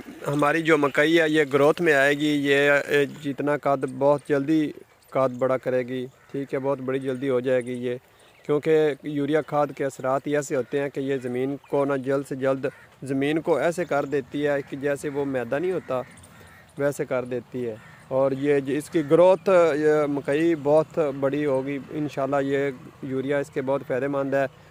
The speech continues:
इसके बाद हम जो जिंक वगैरह लगाएंगे, वो तो फिर उसका, उसने तो फिर और कमाल कर देना है। अब ये देखो मकई का रंग कैसा आपको नज़र आ रहा है। अब इसको खाद लग गई यूरिया की, इसका रंग और सब्ज़ हो जाएगा माशाल्लाह। देखना,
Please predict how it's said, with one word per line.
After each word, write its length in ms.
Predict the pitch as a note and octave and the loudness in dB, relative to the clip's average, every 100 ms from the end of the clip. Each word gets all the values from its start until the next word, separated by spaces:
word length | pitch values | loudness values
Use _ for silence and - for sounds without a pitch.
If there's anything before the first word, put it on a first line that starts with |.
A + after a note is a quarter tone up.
| - | -14
इसके 180 | D3 D#3+ | -4 0
बाद 260 | C#3+ D#3 D#3 | 4 4 4
हम 120 | D#3 | 0
जो 140 | D#3 | 0
जिंक 260 | C#3 C3+ C#3 | 0 0 0
वगैरह 280 | D#3 E3+ E3 | 2 4 4
लगाएंगे, 400 | D#3 D3+ D#3 D#3 | 4 2 2 0
वो 280 | C#3+ D3 D3+ | 2 2 2
तो 160 | D#3+ | 0
फिर 280 | C3+ D3+ D3 | -2 -6 -2
उसका, 340 | D3+ - D#3+ | -2 -2 2
उसने 400 | D3 C#3 D#3+ E3 | 2 2 -2 -2
तो 100 | D#3 | -2
फिर 160 | D3 D3 | -4 -2
और 220 | C#3 D3+ | 2 2
कमाल 300 | D3+ C#3+ C#3 | 2 -2 -2
कर 200 | C#3+ C3+ | 0 0
देना 220 | C#3 C#3 | 0 -2
है। 80 | C#3 - - - - | -2 -4 -20 -10 -4
अब 120 | D#3 | 2
ये 180 | E3+ E3+ | 4 4
देखो 360 | D#3 E3 F3+ | 4 4 2
मकई 280 | E3 D#3 E3 | 2 2 4
का 80 | D#3 | 4
रंग 220 | C#3+ D#3+ | 2 2
कैसा 320 | E3 E3+ F3+ | 0 0 4
आपको 260 | D#3 D3+ E3 | 2 2 2
नज़र 220 | D3+ D3+ | 2 4
आ 120 | D3 | 4
रहा 100 | D#3 | 6
है। 60 | C#3+ | 4
अब 320 | D#3 D#3+ D3 - - - D#3 | 2 0 -2 -4 -20 -10 -10
इसको 300 | - E3+ E3 | -2 2 2
खाद 280 | D3+ E3 | 2 2
लग 180 | E3 C#3+ | 4 2
गई 120 | D3 | 2
यूरिया 280 | D#3 C#3+ D3+ | 2 2 2
की, 180 | D3+ D#3+ | 2 -2
इसका 220 | D3+ E3+ | 0 2
रंग 220 | D3+ E3+ E3+ | 4 2 4
और 280 | E3 F#3+ D3+ - - - - - - - - | 4 4 0 -18 -20 -20 -20 -20 -20 -14 0
सब्ज़ 260 | D#3+ D#3+ | 4 4
हो 100 | D3 | 4
जाएगा 240 | C#3+ D3 D3 | 4 4 4
माशाल्लाह। 500 | D3 D3 D#3+ C#3+ C3+ | 0 0 -2 -2 0
देखना, 420 | C#3+ D3+ D3 | 0 0 -4